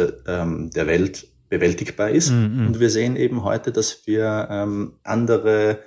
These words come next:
Speaker 1: Strategien eventuell vor allem in Richtung einer Siedlungsraumresilienz, äh, erzielen müssen.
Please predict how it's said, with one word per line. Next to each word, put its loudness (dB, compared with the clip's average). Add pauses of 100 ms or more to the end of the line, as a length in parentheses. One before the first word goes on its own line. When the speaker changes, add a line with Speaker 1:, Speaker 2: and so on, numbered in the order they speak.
(140)
Speaker 1:
Strategien 0
eventuell -2
vor -4
allem -2
in -4
Richtung -2
einer -2
Siedlungsraumresilienz, -2 (360)
äh, -10
erzielen 0
müssen. -4